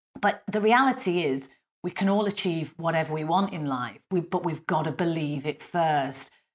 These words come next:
So, you know, spend time on your personal development, spend time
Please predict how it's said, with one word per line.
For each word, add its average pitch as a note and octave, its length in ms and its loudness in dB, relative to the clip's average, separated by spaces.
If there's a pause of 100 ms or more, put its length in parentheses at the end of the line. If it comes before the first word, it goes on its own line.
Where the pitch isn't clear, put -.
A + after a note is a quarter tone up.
(140)
So, G3 260 4
you G3+ 180 2
know, E3 320 4
spend B3+ 560 6
time A#3 480 2
on F3+ 140 2
your D#3 160 0
personal D#3 520 -2
development, C#3 540 -2
spend A#3 560 2
time A3+ 880 2